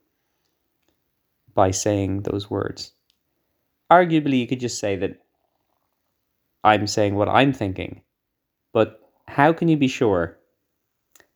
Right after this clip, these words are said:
I'm sure one of the, one of those old Greeks had some way of describing what I just said. Like, maybe you're in a cave.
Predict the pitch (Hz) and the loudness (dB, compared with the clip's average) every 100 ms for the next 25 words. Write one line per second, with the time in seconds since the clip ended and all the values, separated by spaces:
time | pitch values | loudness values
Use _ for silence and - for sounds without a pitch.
0 | _ _ 117 113 139 123 120 - - _ | _ _ -2 0 4 4 2 -2 -10 _
1 | 113 113 101 107 - 117 123 120 117 117 | -4 -4 -4 -6 -6 -2 0 2 2 2
2 | 113 117 127 127 120 - - _ _ _ | 0 0 0 0 -2 -14 -16 _ _ _
3 | - 113 113 123 _ _ - 123 117 110 | -4 -4 -4 -12 _ _ -4 -2 2 0
4 | 98 - - 110 107 104 101 101 98 110 | 0 -8 0 2 2 0 0 0 -2 -8
5 | - 101 104 - _ _ _ _ _ _ | -4 -2 -2 -6 _ _ _ _ _ _
6 | _ _ _ _ _ _ _ - - 113 | _ _ _ _ _ _ _ -16 -2 -2
7 | 104 - - - - 117 123 113 113 117 | -2 -10 -20 -12 -4 -2 2 2 2 2
8 | 131 127 135 139 | 2 4 2 -2